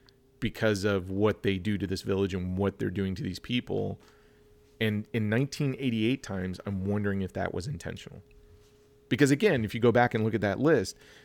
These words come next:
The Beast is coming out at the same time we still got Casualties of War, Hamburger Hill, Good Morning Vietnam. You've got all these films that are still coming out with a Vietnam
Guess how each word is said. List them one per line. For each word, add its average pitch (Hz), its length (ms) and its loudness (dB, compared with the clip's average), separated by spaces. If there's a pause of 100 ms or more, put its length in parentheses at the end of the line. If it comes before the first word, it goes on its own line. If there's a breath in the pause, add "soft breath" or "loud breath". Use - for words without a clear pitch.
(100)
The 110 100 0
Beast 127 760 -2
is 107 140 -2
coming 113 420 -2
out 107 260 2
at 101 80 -10
the 104 80 -2
same 113 320 -2
time 110 300 0
we 101 60 0
still 104 260 0
got 98 360 -2
Casualties 101 600 -2
of 95 140 -4
War, 98 520 0 (480 soft breath)
Hamburger 104 440 2
Hill, 98 220 4
Good 101 180 4
Morning 98 220 2
Vietnam. 92 520 0
You've 98 140 -4
got 135 160 4
all 143 80 6
these 113 180 0
films 110 460 -2
that 98 160 2
are 95 100 0
still 113 240 2
coming 101 360 -4
out 98 320 -2 (640 loud breath)
with 117 240 2
a 107 140 4
Vietnam 98 760 2